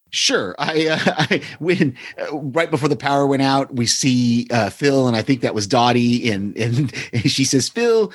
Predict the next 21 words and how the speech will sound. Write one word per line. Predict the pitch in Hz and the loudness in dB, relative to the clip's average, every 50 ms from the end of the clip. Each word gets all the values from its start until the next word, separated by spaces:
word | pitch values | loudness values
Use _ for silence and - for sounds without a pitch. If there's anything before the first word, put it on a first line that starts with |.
| - - | -12 -8
do | - 220 | -4 -2
these | 226 254 220 170 190 | 0 2 0 2 2
earrings | 180 165 165 165 160 143 123 | 2 2 2 2 0 0 0
make | 131 139 131 | 0 0 2
me | 131 135 | 2 2
look | 127 127 127 117 | 2 2 0 0
fat?" | - - 127 117 127 120 123 123 117 - - | 0 0 0 0 2 0 -2 -2 -4 -6 -8
<laughs> | - 139 143 - - 151 - - - - - - 143 - - 170 - - | -8 -12 -12 -8 -8 -8 -8 -6 -10 -10 -8 -8 -12 -10 -10 -14 -10 -6
I | - - - 175 175 - - - 185 - | -6 -4 -2 0 0 0 0 0 0 0
just, | - - - - - - 175 151 - | 0 0 -2 -2 -4 -8 -6 -4 -2
as | 139 123 | -2 0
soon | - 180 | 0 0
as | 170 139 | 0 0
the | 139 | -2
power | 120 156 147 143 135 | -2 0 0 0 0
goes | 117 135 131 110 | 0 0 0 0
out, | 120 120 113 131 | 0 0 2 2
he | 135 | 0
was | 127 113 | 0 0
like, | 123 113 - - | 0 -2 -2 -4
"Whew," | - - - - | -16 -14 -14 -14